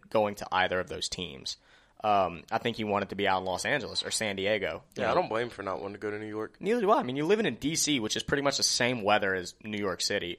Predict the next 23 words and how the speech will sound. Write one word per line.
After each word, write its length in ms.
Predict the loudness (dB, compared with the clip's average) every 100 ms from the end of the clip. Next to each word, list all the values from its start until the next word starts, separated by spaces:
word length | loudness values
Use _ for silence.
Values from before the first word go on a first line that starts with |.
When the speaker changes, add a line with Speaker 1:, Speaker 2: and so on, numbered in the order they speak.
| 2
Speaker 2:
Right. 140 | 6
Speaker 1:
I'd 100 | 6
wanna 220 | 6 4
go 200 | 6 4
move 300 | 2 0 -4 -6
to 340 | -4 -4 -6 -6
sunny 460 | 0 4 6 4 2
Los 280 | 0 2
Angeles, 440 | 2 0 -2 -4 0
too, 220 | 2 0 -2 -8
or 260 | -2 -2 -4
Speaker 2:
Yeah, 80 | -6
Speaker 1:
San 240 | -2 0
Speaker 2:
I 40 | 2
Speaker 1:
Diego. 260 | 2 2 2
I 60 |
don't 140 | 0 0
blame 200 | -4 -4
him 100 | -8
for 140 | -4
that 160 | -2 0
at 60 |
all. 300 | 2 2 2